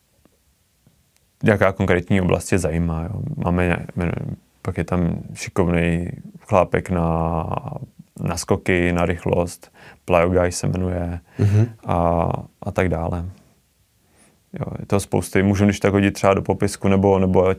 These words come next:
Speaker 1: se lidi ozvou přímo nám a můžeme přeposlat ty zdroje. Je jich spoustu, je jich spoustu.
Speaker 2: Je, věřím. Jo, jo, určitě, určitě. Mhm. Jak máš třeba nastavený takový work-life, a balance mezi tím trénováním, osobním životem? A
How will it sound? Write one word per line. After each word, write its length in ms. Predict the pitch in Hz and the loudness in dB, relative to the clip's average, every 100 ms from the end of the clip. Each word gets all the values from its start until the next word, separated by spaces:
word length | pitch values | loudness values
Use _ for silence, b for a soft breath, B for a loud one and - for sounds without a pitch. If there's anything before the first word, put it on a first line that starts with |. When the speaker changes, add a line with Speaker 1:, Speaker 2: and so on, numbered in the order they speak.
| - | -6
Speaker 1:
se 140 | - 95 | -4 0
lidi 200 | 92 92 | 0 0
ozvou 320 | 92 - 92 | -2 -4 -6
přímo 300 | - 98 95 | -4 -2 0
nám 200 | 90 90 | 2 0
a 40 | |
můžeme 300 | 95 92 92 | 0 -2 -4
přeposlat 520 | 92 - 104 - 98 - | -4 -8 -10 -8 -8 -6
ty 100 | 92 | -6
zdroje. 400 | 92 90 92 90 b b b | -2 -2 -2 -8 b b b
Je 40 | 95 | -4
jich 60 | |
spoustu, 380 | - 98 90 - | 0 0 -2 -6
je 240 | 87 113 - | -8 -10 -16
jich 80 | |
spoustu. 320 | - - - 107 | -18 -12 -2 2
Speaker 2:
Je, 140 | 104 104 | 4 4
věřím. 400 | 104 117 113 95 95 110 | 4 6 6 4 2 6
Jo, 200 | 117 131 | 8 8
jo, 240 | 120 123 | 8 6
určitě, 480 | 117 - 151 98 92 | 2 2 2 2 0
určitě. 460 | 107 - 139 95 98 | -2 0 2 0 0
Mhm. 300 | 117 113 120 123 - | 4 6 6 2 2
Jak 100 | 120 | 4
máš 180 | 139 - | 4 6
třeba 160 | 123 | 4
nastavený 640 | 120 110 117 113 107 104 101 | 4 4 6 8 6 6 2
takový 300 | 98 104 98 | 0 2 6
work-life, 720 | 107 107 107 104 107 - - | 6 6 6 4 2 -6 -2
a 320 | 95 95 95 | 2 4 4
balance 600 | 92 101 101 117 - - | 4 4 4 2 -2 0
mezi 400 | 95 92 98 95 | 0 2 2 2
tím 180 | 95 98 | 0 0
trénováním, 720 | 95 98 107 113 117 117 113 | 4 6 6 6 6 4 4
osobním 400 | - - 113 117 | 2 2 4 4
životem? 600 | 110 110 110 113 107 107 107 B B B B B B | 4 4 4 4 4 2 -2 B B B B B B
A 340 | 104 101 101 | 4 6 6